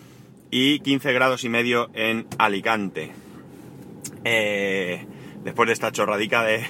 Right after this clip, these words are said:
<laughs> de buena mañana, un apunte. Ayer me, me mandó un audio, ayer o antes de ayer, eh, me mandó un,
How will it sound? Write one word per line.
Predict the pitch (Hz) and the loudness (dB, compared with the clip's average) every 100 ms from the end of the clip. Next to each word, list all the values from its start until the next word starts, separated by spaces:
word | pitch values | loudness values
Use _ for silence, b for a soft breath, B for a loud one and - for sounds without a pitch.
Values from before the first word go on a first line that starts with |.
| - | -12
<laughs> | - - | -16 -6
de | 120 113 | 0 2
buena | 117 113 | 4 2
mañana, | 107 113 147 165 175 B B B B B B B B B - - - - | 2 2 4 2 2 B B B B B B B B B -18 -18 -18 -4
un | - 185 185 180 170 165 160 160 156 147 | 4 6 6 4 4 4 4 2 4 4
apunte. | 143 170 151 123 120 | 4 2 2 4 4
Ayer | 139 175 196 | 2 2 2
me, | 190 180 170 156 143 135 117 120 B B B - - | 2 2 2 2 2 2 0 -4 B B B -18 -8
me | 120 117 | -2 0
mandó | 110 117 139 | 2 4 4
un | 135 131 | 4 4
audio, | 135 135 127 | 4 4 2
ayer | 120 135 165 | 2 2 2
o | 139 | 2
antes | 120 117 | 0 2
de | 107 | 2
ayer, | 107 151 151 - | 2 2 0 -4
eh, | 110 107 | 0 2
me | 107 | 2
mandó | 104 107 123 131 123 120 | 0 2 2 4 2 2
un, | 117 113 113 107 104 101 95 | 0 -2 -2 -2 -2 -2 -4